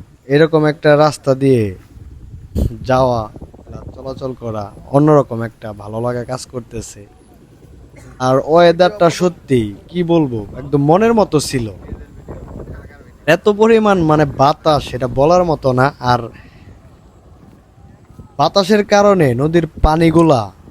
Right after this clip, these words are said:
মানে ঢেউ খেলতেছিল, মনে হয় যে দোলনায় বসে দোল খাইতেছে। আর ট্রলার দেখতেছেন দূরে, তো তারাও আসলে প্রকৃতিটা দেখার জন্য পরিবার নিয়ে ট্রলারে ঘুরতেছে। তো আবার তারা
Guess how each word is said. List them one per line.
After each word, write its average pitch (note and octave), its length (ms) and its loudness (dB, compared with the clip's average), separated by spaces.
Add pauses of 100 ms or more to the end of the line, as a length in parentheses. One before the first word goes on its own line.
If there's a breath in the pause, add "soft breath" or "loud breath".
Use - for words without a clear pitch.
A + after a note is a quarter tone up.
(220)
মানে A2+ 340 -10 (480)
ঢেউ E3 200 4
খেলতেছিল, C#3 580 -2 (320)
মনে C3+ 200 2
হয় D#3+ 120 2
যে E3+ 160 2
দোলনায় F3+ 400 2
বসে D3 220 2
দোল E3 220 0
খাইতেছে। C#3+ 420 -6
আর C3+ 220 0 (720 loud breath)
ট্রলার D#3+ 340 4
দেখতেছেন D#3 600 0
দূরে, C#3 340 2 (140)
তো A#2 100 -6
তারাও C#3 360 4
আসলে C3+ 520 2 (540)
প্রকৃতিটা D#3 580 -2
দেখার C3 420 0
জন্য C3 460 -2 (720)
পরিবার D3+ 380 4
নিয়ে C3 400 -2 (280)
ট্রলারে B2 420 -2
ঘুরতেছে। A#2 640 -8 (640)
তো A#2+ 80 -6
আবার B2 340 0 (140)
তারা A#2+ 420 -4